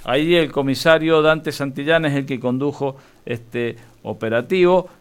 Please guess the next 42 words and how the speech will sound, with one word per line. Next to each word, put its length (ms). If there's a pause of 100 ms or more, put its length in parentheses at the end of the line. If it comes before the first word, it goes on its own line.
(100)
este, 400
aunque 440
no 180
pudieron, 720
este, 520
lograr, 600
eh, 640
cargar 460
las 160
casas 400
de 80
la 100
familia 480
porque 240
la, 140
la 600
comunidad 480
se 140
hizo 220
presente 640 (240)
y 100
resistió, 800 (260)
este, 280
y 160
de 80
esta 180
manera 500
impidieron 680
que 200
la 240
policía 640
se 200
lleve 300
todas 220
las 100
pertenencias 800
de 80
la 140
familia 400
y 20
las 160
carguen 400